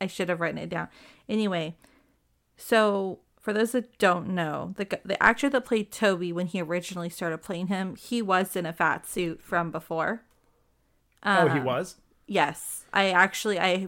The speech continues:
Speaker 1: read that and I didn't believe it, and I went and confirmed it, and he was. He wasn't, like, a small dude by any means, but he, they did have him padded a bit.
Speaker 2: Okay.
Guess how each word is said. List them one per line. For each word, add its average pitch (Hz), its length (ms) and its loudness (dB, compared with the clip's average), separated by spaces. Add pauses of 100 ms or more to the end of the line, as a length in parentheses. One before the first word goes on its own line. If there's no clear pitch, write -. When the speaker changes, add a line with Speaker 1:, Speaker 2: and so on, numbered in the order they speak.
Speaker 1:
read 185 240 2
that 190 180 8
and 190 80 -2
I 185 80 0
didn't 170 220 -2
believe 170 260 -4
it, 160 100 -2
and 160 100 -4
I 160 80 -2
went 165 220 -4
and 175 80 -6
confirmed 165 480 -4
it, - 80 -6
and 190 140 -4
he 185 120 -4
was. 170 320 -4
He 226 120 -6
wasn't, 247 560 2
like, 196 160 -2
a 170 80 -6
small 190 400 -2
dude 170 260 -6
by 160 140 0
any 175 200 -6
means, - 400 -8
but - 280 -8 (640)
he, 208 160 -2
they 185 160 4
did 180 160 0
have 175 240 6
him 170 180 0
padded 170 640 0
a 185 100 -2
bit. 175 220 2
Speaker 2:
Okay. 127 280 0